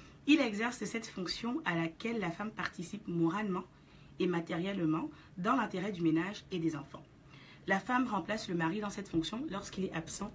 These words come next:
ou interdit. Donc ça, c'est le code civil, euh, euh, voilà, sur le mariage, euh, sur la famille au Burundi, qui date de quatre-vingt-treize. Donc ça aussi, il faudrait vérifier est-ce que c'est toujours d'actualité. Mais c'est quand même pour montrer, euh, les fondements qu'on a par rapport justement, euh,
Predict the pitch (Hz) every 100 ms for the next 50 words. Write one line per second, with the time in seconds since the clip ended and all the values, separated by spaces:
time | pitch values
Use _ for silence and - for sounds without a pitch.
0 | 208 180 160 160 - - - - - -
1 | - 190 196 240 233 208 170 165 214 -
2 | 175 180 190 156 143 139 139 135 135 131
3 | 135 160 151 - 165 147 135 160 160 139
4 | - 165 - 143 165 151 147 143 170 320
5 | - - - 285 254 262 226 170 170 196
6 | 214 196 190 202 175 165 160 - 185 -
7 | 160 160 165 139 160 160 165 160 - 151
8 | 170 147 - 143 - 196 320 - - -
9 | - 254 311 269 - 240 294 294 233 214
10 | 202 196 190 - 254 269 - - - 185
11 | 185 196 - 285 226 190 185 208 - -
12 | 226 202 202 202 160 147 180 185 190 -
13 | 156 156 170